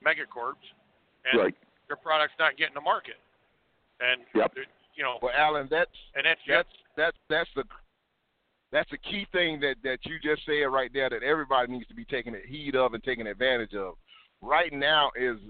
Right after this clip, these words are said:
Speaker 3: uh, and Chuck, and maybe you can speak to this a little bit too, so that we don't, we don't, uh, um, want to miss, let anybody miss out on that, uh, on entre-, entrepreneurial, um,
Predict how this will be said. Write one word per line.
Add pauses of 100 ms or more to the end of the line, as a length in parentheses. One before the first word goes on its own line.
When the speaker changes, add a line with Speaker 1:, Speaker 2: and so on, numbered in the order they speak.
Speaker 3:
uh,
and
Chuck, (200)
and
maybe
you
can
speak
to
this
a
little
bit
too,
so
that
we
don't, (120)
we
don't,
uh, (120)
um, (520)
want (140)
to (360)
miss, (200)
let
anybody
miss
out
on
that, (180)
uh,
on (200)
entre-,
entrepreneurial, (480)
um,